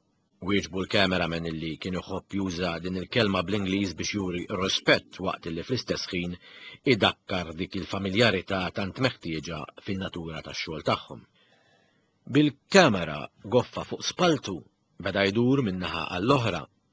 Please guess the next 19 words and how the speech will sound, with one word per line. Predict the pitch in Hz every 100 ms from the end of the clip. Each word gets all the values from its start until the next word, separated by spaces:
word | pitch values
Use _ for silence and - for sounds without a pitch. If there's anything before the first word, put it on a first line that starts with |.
| -
dejjem | 87 95
attent | 120 - 76 120 123 - -
li | 85
ma | 85
jfixkilx | - 123 - 87 92 -
l-istħarriġ | 90 - 82 95 135 98 - - - _ -
u | -
t-tiftix | 147 - 76 73 - - _ 98
illi | 113
kien | - 73 98
għaddej. | 98 80 60 - _ _ _ _ _ _ - _ _ _ _ _ _ _
Ir-reporter | 190 190 - 110 80 85
beda | 90 95
jitkellem | 110 - 98 92 92
ma' | 87
xi | 101
nies | 139 120 - - - _
u | - 71
rnexxielu | 76 - 78